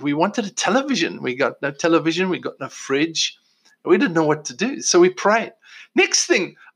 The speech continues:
I promise you, it wasn't, it wasn't an hour later, an envelope gets slipped under the door. Now, that nobody delivers post to your door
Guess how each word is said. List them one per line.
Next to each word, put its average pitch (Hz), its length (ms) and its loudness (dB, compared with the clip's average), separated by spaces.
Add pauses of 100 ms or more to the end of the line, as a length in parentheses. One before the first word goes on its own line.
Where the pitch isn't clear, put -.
(280)
I 240 80 2
promise 320 560 0
you, 247 120 0
it 175 200 -2
wasn't, 220 500 2 (400)
it 196 100 0
wasn't 240 320 2
an - 160 -2 (100)
hour 214 340 4
later, 147 580 2 (400)
an 202 100 2 (100)
envelope 196 500 2
gets 175 200 -2
slipped 247 420 0
under 180 240 0
the 143 180 -6
door. 110 320 -4 (1040)
Now, 269 180 4
that 247 200 2
nobody 302 760 2 (180)
delivers 208 440 2
post - 680 -2
to 196 100 -6
your 156 200 -2
door 127 460 -6